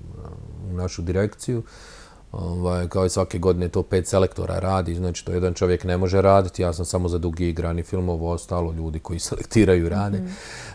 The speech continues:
Speaker 1: A, tako da mislim da će biti zaista interesantnih ostvarenja. Ja uvijek preporučujem taj Future Generation Shorts,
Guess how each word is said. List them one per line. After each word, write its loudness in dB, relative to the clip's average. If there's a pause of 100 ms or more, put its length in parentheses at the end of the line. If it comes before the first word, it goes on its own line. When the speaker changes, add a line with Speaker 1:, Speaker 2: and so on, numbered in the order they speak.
Speaker 1:
A, 6
tako 2
da 6
mislim 2
da 4
će -2
biti 0
zaista 4
interesantnih -2
ostvarenja. -2
Ja 4
uvijek 6
preporučujem 0
taj 0
Future -4
Generation 0
Shorts, -2